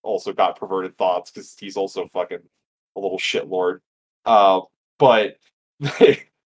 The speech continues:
they fucking go, and the whole thing is that Goku, like, he's too fucking naive to understand, like, what Roshi's looking for, so he's like, "I want a woman." He just brings back, like, the first woman he finds, and it's like, "Oh, she's, like, laughably unattractive." <laughs> And it's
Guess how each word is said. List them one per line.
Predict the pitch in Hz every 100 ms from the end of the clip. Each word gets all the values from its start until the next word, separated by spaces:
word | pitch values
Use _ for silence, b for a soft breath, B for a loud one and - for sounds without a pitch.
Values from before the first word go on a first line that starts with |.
| _ 143
they | 160 151
fucking | 143 151 139 143
go, | 131 143 135
and |
the | 127
whole | 147
thing | 147 139
is | 135
that | 139 117
Goku, | 127 127 - 127 120
like, | 117 - _ -
he's | 139 120
too | - 139 117
fucking | 131 120 117
naive | 117 110 120 120
to | 107
understand, | 107 - 107 113
like, | 104
what | 98 98 107 104 _ _ _ -
Roshi's | 117 117 - 101 101
looking | - 117 101
for, | 101 98
so | 101
he's | 95
like, | 95
"I | 101
want | 98 101
a | 98
woman." | 123 110 95
He | 107
just | - -
brings | 107 101
back, | 98
like, | 104 98
the |
first | - 98 98
woman | 98 98 98
he | 95
finds, | - 90 98 107 107
and | - 104
it's | 95 104
like, | 98 98 - _ _ _ 107
"Oh, | 98
she's, | 92 98 95
like, | 95 85 -
laughably | 85 85 101 92 95 95
unattractive." | 95 95 - 98 101 - 82 87
<laughs> |
And | 107 -
it's | 151 -